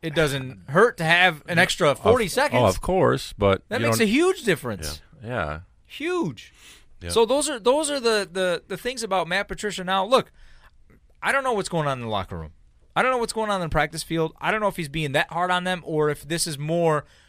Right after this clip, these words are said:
Speaker 1: players who just don't wanna be bothered because it's a long season and it's a grueling season.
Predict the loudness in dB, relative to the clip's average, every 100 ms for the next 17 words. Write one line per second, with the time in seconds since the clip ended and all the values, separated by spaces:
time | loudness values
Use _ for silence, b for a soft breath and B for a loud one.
0 | b -2 0 0 -2 -4 -2 0 2 2
1 | -2 0 4 4 4 -4 -2 -2 0 -4
2 | -8 -12 _ _ _ -10 -4 -2 2 2
3 | 2 0 -2 -2 -4 -4 -4 -6 -2 0
4 | 0 0 -2 -4 -4 -6 -8